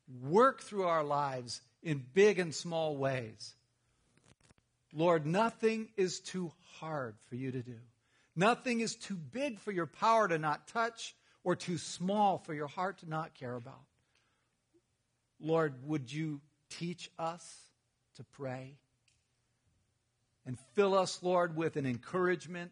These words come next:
to pray first, as our first response, rather than our last resort.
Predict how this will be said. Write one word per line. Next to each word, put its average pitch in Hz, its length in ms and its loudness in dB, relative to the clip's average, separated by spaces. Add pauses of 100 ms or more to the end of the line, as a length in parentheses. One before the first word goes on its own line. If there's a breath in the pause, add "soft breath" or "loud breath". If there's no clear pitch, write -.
to 135 100 -12
pray 170 600 -4 (220)
first, - 720 -8 (720)
as 151 160 -2
our 143 160 2
first - 720 -4
response, - 1000 -10 (880)
rather 156 460 2
than 143 200 -4
our 131 160 -2
last 131 440 -8
resort. 123 280 -20